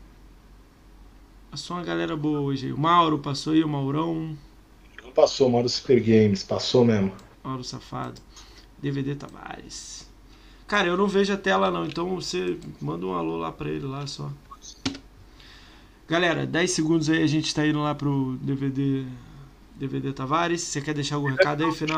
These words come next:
Speaker 1: aí,
Speaker 2: Ah,
Speaker 1: ô?
Speaker 2: também, cara, ele é apresentador da B G S.
Speaker 1: Quer deixar algum recado aí, agora final?
Speaker 2: É, um abraço, tu, o pessoal que me conhece aí, que vai assistir com você aí. Segue aí, porra, segue a Game Press, segue, segue o Planeta, segue o Fute T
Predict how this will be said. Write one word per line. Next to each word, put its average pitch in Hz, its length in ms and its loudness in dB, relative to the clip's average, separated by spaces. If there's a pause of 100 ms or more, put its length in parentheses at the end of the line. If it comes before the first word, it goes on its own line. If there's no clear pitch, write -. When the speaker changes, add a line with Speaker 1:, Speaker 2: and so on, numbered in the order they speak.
Speaker 1:
aí, 202 80 12
Speaker 2:
Ah, 185 160 12
Speaker 1:
ô? 151 40 0
Speaker 2:
também, 160 340 12
cara, 135 180 12
ele 143 120 12
é - 20 12
apresentador 208 500 12
da 220 80 12
B 214 140 12
G 196 80 12
S. 151 520 12 (480)
Speaker 1:
Quer 147 120 -2
deixar 147 240 0
algum 139 120 -2
recado 135 380 -2
aí, 185 160 0
agora 156 280 -6
final? 202 340 -8 (580)
Speaker 2:
É, 254 100 8
um 214 120 12
abraço, 233 720 12
tu, 160 320 12
o 135 40 6
pessoal 190 400 12
que 196 60 8
me 190 80 12
conhece 160 560 12
aí, 151 180 10
que 127 140 2
vai 120 220 10
assistir 131 300 0
com 135 100 2
você 120 320 6
aí. 131 480 10 (920)
Segue 240 340 12
aí, 269 240 12
porra, 147 300 12
segue 220 260 12
a 208 60 12
Game 190 220 12
Press, 170 380 12
segue, 170 340 10
segue 160 220 8
o 165 40 2
Planeta, 147 640 12
segue 147 420 12
o 120 200 12
Fute - 280 0
T 135 80 10